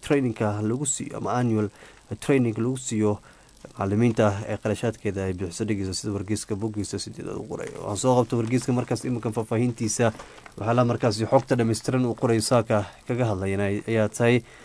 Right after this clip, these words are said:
ee, dhegeystayaal, iminkan wargeyska wuxuu leeyahay, een, waxaa, ee, waa kuwa markaas ugu awoodda badan, ee, dhanka wasiir-, <clears throat> oo dhan-, <clears throat> oo aan wasiirada, ee, dhegeystayaal, uu horkacay wasiirka amniga gudaha Doctor Fred Matiang'i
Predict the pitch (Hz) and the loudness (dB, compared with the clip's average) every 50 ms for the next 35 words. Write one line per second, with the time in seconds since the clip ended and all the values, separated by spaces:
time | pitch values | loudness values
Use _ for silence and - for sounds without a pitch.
0 | - - - - - 110 110 113 131 120 120 123 120 - 135 - - 156 156 151 | -20 -20 -20 -6 0 2 4 6 6 6 4 2 4 4 2 2 4 4 2 4
1 | 139 - 143 143 143 131 - - - - - - 120 117 113 143 156 139 - - | 6 6 6 6 6 4 -2 -10 -20 -18 -6 -2 -2 4 6 6 6 6 6 4
2 | 147 135 123 131 131 139 135 117 92 98 92 87 85 - - - - - - - | 4 6 6 8 8 8 8 6 4 2 -2 -4 -6 -8 -14 -20 -20 -20 -20 -20
3 | - - - - 117 120 127 135 135 139 139 139 131 139 127 147 147 147 143 143 | -20 -20 -6 0 4 6 8 10 10 10 8 8 6 6 8 10 12 12 12 12
4 | 139 139 - - - 139 139 139 - 131 131 135 135 135 - - 175 160 151 151 | 12 10 6 2 4 6 6 6 6 4 4 4 4 4 6 6 8 8 8 6
5 | 139 - 147 127 - - 131 - 139 156 160 170 - 135 131 127 117 - 110 98 | 6 6 4 4 4 2 0 0 2 4 4 4 4 4 4 4 4 2 2 2
6 | 98 104 101 117 127 127 131 127 117 123 - - 127 120 - - - 139 131 - | 2 2 4 6 6 8 6 6 4 2 2 2 2 2 0 0 0 -2 0 4
7 | - 127 120 117 113 113 123 143 160 - - - _ - 160 185 151 127 - - | 4 4 4 4 2 2 0 0 0 -2 -6 -4 _ 4 4 6 4 2 0 -2
8 | - - _ _ _ _ - - - - - - - - 139 139 143 151 160 - | -8 -20 _ _ _ _ -20 -20 -20 -20 -20 -20 -8 -2 0 4 6 6 6 4
9 | - - 170 180 170 139 120 - - - - - - - - - - 135 143 156 | 4 6 8 10 10 8 6 4 -2 -10 -20 -20 -20 -18 -4 2 6 8 10 10
10 | 160 151 147 143 135 143 156 165 165 156 147 147 - - - - - - - - | 12 10 10 10 10 8 8 10 12 12 12 12 10 6 -2 -20 -20 -20 -14 0
11 | - 139 147 156 175 175 160 160 139 127 160 151 156 156 156 147 143 143 - 175 | 4 6 6 8 8 8 10 8 8 8 6 6 8 8 8 8 8 8 8 8
12 | 160 156 156 147 139 131 135 165 160 - - 165 - - 156 151 135 127 117 113 | 10 10 10 8 8 8 6 6 6 8 4 2 4 6 6 6 6 6 6 4
13 | 107 120 131 135 131 113 110 104 - 123 - - 135 135 131 123 117 110 - - | 4 4 4 4 4 4 2 0 -2 -4 0 4 4 6 6 6 4 2 2 2
14 | - 139 120 113 101 104 101 95 | 4 4 6 4 4 2 0 0